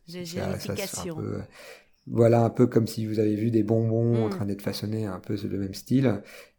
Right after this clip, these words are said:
Speaker 2: Et du coup, ça fait des plis, c'est que la confiture est cuite, hein, c'est qu'elle, qu'elle va figer. Mais c'est ça le plus important. Euh, le reste, euh, bon, les recettes, il y en a des milliers, mais, euh, le plus important, c'est ça. C'est de laisser le temps de faire et après de juste, euh,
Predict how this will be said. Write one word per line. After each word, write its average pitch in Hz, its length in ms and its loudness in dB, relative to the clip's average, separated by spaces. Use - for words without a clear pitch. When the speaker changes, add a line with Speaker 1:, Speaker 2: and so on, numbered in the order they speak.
Speaker 2:
Et 101 140 -6
du 98 140 -6
coup, 127 140 4
ça 120 160 -2
fait 101 100 -8
des 92 100 -2
plis, 123 200 0
c'est - 140 -4
que - 60 -12
la 98 60 -12
confiture - 320 -8
est 104 80 -6
cuite, - 320 -10
hein, 95 100 -6
c'est - 320 -20
qu'elle, 95 420 -10
qu'elle 98 120 -8
va 92 120 -4
figer. 110 460 -2
Mais 113 60 2
c'est 120 120 2
ça 165 120 6
le 160 60 0
plus 131 140 2
important. 127 560 2
Euh, 98 460 0
le 107 160 4
reste, 139 340 2
euh, 92 260 -4
bon, - 60 -8
les 101 140 -10
recettes, - 380 -4
il 101 60 -8
y 98 40 -10
en 95 40 -10
a 90 40 -12
des 92 100 -12
milliers, 123 360 0
mais, 98 420 -2
euh, 95 460 -8
le 120 60 -10
plus 127 180 4
important, 123 320 2
c'est 127 140 0
ça. 101 300 -4
C'est 101 320 0
de 107 100 2
laisser 127 300 6
le 123 80 -2
temps 117 140 2
de 113 80 -4
faire 139 340 2
et 110 80 2
après 117 340 -2
de 98 240 -2
juste, 110 320 -8
euh, 92 300 -6